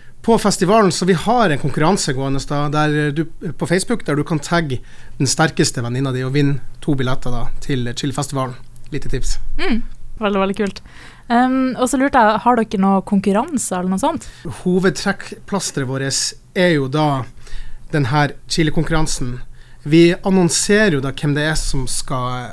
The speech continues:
Speaker 1: holde den her konkurransen på festivalen ganske snart, så der er det bare å stay tuned.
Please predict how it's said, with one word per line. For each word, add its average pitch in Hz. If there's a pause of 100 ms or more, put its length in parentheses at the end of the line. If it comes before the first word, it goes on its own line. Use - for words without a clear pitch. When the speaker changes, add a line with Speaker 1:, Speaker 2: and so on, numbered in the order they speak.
Speaker 1:
holde 156
den 120
her 120
konkurransen 131
på 151
festivalen 139
ganske 127
snart, - (520)
så -
der 143
er 143
det 120
bare 127
å -
stay 139
tuned. 185